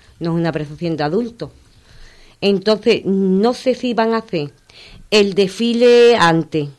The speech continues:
el desfile de armas, no sé si por la mañana o por la tarde, porque todavía no lo han definido muy bien. Y luego ellos van a desfilar, me imagino que también en la procesión, pero ya no desfilando, sino acompañando la procesión normal.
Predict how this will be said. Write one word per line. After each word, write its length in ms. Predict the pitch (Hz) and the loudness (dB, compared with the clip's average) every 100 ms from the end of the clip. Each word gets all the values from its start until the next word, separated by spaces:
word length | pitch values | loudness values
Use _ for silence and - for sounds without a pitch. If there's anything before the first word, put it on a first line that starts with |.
| _ | _
el 140 | 165 165 | -8 -6
desfile 420 | 165 196 202 214 | -6 -4 0 2
de 200 | 208 208 | 4 4
armas, 340 | 208 208 196 | 4 4 2
no 140 | 196 190 | 0 -2
sé 140 | 196 | -4
si 140 | 202 | -4
por 120 | 196 190 | -2 -2
la 80 | |
mañana 420 | 175 180 180 190 185 | -2 -2 -2 -2 -2
o 20 | |
por 100 | 190 | 0
la 120 | 180 | 0
tarde, 220 | 208 220 | -2 -2
porque 220 | 202 202 | -6 -8
todavía 320 | 185 180 175 175 | -8 -6 -4 -4
no 120 | 175 | -6
lo 80 | 175 | -4
han 140 | 175 | -4
definido 400 | 170 180 175 170 | -6 -6 -4 -2
muy 120 | 180 | -2
bien. 220 | 208 277 277 _ - _ - - - - _ _ _ - | -4 -6 -10 _ -20 _ -20 -20 -20 -20 _ _ _ 0
Y 220 | 254 233 | 2 4
luego 640 | 233 240 226 269 269 - _ _ | 6 4 4 2 0 -4 _ _
ellos 260 | 214 185 175 | -4 -2 0
van 160 | 165 175 | 0 0
a 60 | |
desfilar, 460 | 180 185 220 262 330 - | -2 -2 0 0 -2 -2
me 100 | 202 | -2
imagino 460 | 185 160 185 196 190 | 0 0 -2 -2 -2
que 100 | 190 | -2
también 440 | 180 190 254 247 | -2 0 -2 0
en 100 | 185 | 0
la 120 | 160 | -2
procesión, 560 | 165 165 165 214 240 302 _ _ _ | -4 -8 -8 -4 -4 -4 _ _ _
pero 220 | 185 180 | -2 -2
ya 220 | 165 185 | 2 2
no 260 | 190 202 226 | 4 4 2
desfilando, 760 | 190 202 220 262 320 214 160 - | 0 -4 -2 0 2 0 -4 -8
sino 300 | 165 156 156 - | -10 -8 -8 -8
acompañando 760 | 160 156 151 156 156 160 170 | -8 -6 -8 -8 -6 -6 -6
la 120 | 170 160 | -6 -8
procesión 760 | 170 180 175 190 180 180 180 - _ _ - _ | -10 -12 -10 -6 -6 -8 -10 -16 _ _ -20 _
normal. 400 | 180 190 247 302 | -4 -2 -2 -4